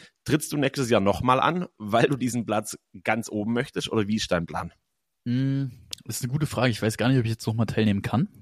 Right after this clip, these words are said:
Speaker 2: Das ist die allererste Frage.
Speaker 1: Okay.
Speaker 2: Und dann, also letztes Jahr habe ich sie recht einfach beantwortet, dass ich gesagt habe, okay, ich muss da auf jeden Fall nochmal teilnehmen.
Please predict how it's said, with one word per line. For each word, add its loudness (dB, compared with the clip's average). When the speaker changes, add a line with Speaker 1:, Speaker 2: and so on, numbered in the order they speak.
Speaker 2:
Das 0
ist -14
die -2
allererste 0
Frage. 0
Speaker 1:
Okay. 2
Speaker 2:
Und -2
dann, 0
also 2
letztes 0
Jahr 2
habe 2
ich -2
sie -6
recht -4
einfach -2
beantwortet, 0
dass -2
ich -12
gesagt -2
habe, 0
okay, -2
ich -2
muss -2
da 2
auf -2
jeden -2
Fall 0
nochmal -2
teilnehmen. -2